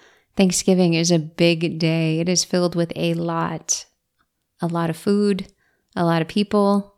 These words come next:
sometimes a lot of emotion, a lot of expectations. <laughs> I'm glad you made it through it, and I do hope you had a wonderful Thanksgiving. So you're back, I'm back, and we're doing this thing called life together.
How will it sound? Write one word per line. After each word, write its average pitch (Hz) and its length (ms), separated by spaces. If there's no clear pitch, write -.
sometimes 170 720
a 180 60
lot 175 200
of 160 100
emotion, 185 560
a 170 80
lot 165 180
of 165 80
expectations. 180 1120
<laughs> - 480
I'm 202 100
glad 170 260
you 170 80
made 160 160
it 165 120
through - 180
it, - 160
and 185 180
I 180 160
do 175 280
hope 170 240
you 160 100
had 165 220
a 160 40
wonderful 160 600
Thanksgiving. 156 720
So - 160
you're 180 220
back, 165 520
I'm 185 280
back, 160 420
and 180 160
we're 175 120
doing 196 280
this 175 160
thing 185 220
called 165 320
life 180 320
together. 170 680